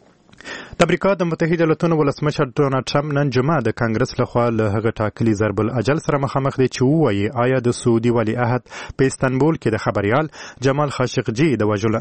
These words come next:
امر ورکړی و او که نه. د امریکا د کانګرس لخوا د فبروري د اتمې نیټې دا ضرب الاجل داسې وخت را رسېږي چې دوو نویو راپورونو د امریکا د کانګرس غړي هڅولي چې د سعودي عربستان خلاف د جمال خاشقجي د وژل کېدو له کبله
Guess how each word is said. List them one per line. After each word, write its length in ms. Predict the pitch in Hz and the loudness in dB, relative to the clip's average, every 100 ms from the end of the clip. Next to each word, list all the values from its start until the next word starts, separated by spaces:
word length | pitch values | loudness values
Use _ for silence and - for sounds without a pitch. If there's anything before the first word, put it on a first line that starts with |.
| 127 | -2
امر 160 | 110 101 | 0 0
ورکړی 340 | 101 - 151 147 | -2 0 0 2
و 20 | 147 123 | 2 0
او 120 | 117 | 0
که 160 | - 110 | -2 -6
نه. 60 | 104 _ - - - | -6 _ -18 -10 0
د 80 | 147 | 0
امریکا 280 | 143 - 151 | 2 0 0
د 140 | 143 | 0
کانګرس 340 | 139 131 139 - | 0 0 -2 -2
لخوا 200 | - 135 131 123 | -2 0 0 0
د 80 | 117 | 0
فبروري 420 | 117 110 113 120 | 0 0 2 2
د 80 | 117 117 | 2 -2
اتمې 260 | 110 120 117 | -2 0 0
نیټې 220 | 107 117 110 | 0 0 0
دا 60 | 110 101 | 0 0
ضرب 200 | 101 104 | -2 -2
الاجل 380 | 113 107 143 151 - - 120 | -2 0 0 -2 -12 -6 0
داسې 140 | - - 135 | 0 2 0
وخت 200 | - 123 | 0 0
را 40 | 120 | 0
رسېږي 320 | 117 175 135 - | 0 0 0 0
چې 400 | 107 107 - 107 | -4 -4 -6 0
دوو 240 | 110 131 127 | 2 2 2
نویو 260 | 127 123 117 | 0 2 2
راپورونو 460 | 113 117 127 135 - - - | 0 0 2 2 -2 -10 -2
د 100 | 123 | 0
امریکا 300 | 120 - 131 123 | 0 0 0 0
د 100 | - | -2
کانګرس 360 | 113 113 123 110 | -2 0 -2 0
غړي 180 | 127 110 | 0 0
هڅولي 420 | 117 - 135 120 98 | 0 0 2 0 -2
چې 120 | - 98 92 - 107 | -4 -4 -6 -4 -2
د 100 | 101 | -2
سعودي 380 | - 107 107 120 123 | 2 2 4 2 2
عربستان 420 | 107 107 117 104 - | 0 -2 -2 -2 0
خلاف 260 | 110 98 107 | 0 0 -2
د 80 | 107 | 0
جمال 240 | 107 95 | -2 -2
خاشقجي 480 | 107 - 98 - 110 | -4 -4 -6 -2 0
د 160 | 101 101 | 2 0
وژل 240 | 101 95 | -2 -2
کېدو 320 | - 101 101 | -2 0 0
له 80 | 98 104 | 0 0
کبله 260 | 139 143 | 2 0